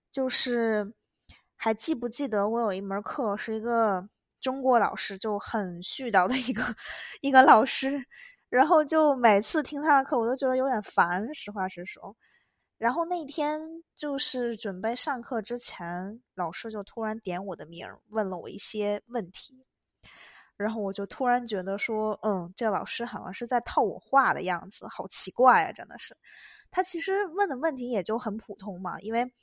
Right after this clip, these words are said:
他其实他认为我是，呃，在这个专业下的一个研究生。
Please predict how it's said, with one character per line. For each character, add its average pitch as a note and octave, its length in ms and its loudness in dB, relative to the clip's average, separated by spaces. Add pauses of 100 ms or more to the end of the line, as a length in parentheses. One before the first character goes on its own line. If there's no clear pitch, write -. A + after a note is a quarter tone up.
(240)
他 D#4+ 220 4
其 - 180 -6
实 A3+ 140 -6
他 C4+ 180 0
认 C4+ 200 0
为 G#3+ 120 2
我 A3 280 -2
是， G3 500 0 (360)
呃， E3+ 680 2 (320)
在 A#3 260 8
这 B3+ 220 4
个 G3 100 2
专 A#3 400 0
业 G#3+ 220 0
下 F#3+ 340 4
的 E3+ 120 -4
一 E3+ 120 -8
个 F#3+ 220 -4
研 E3+ 260 -2
究 A#3 200 -2
生。 - 280 -6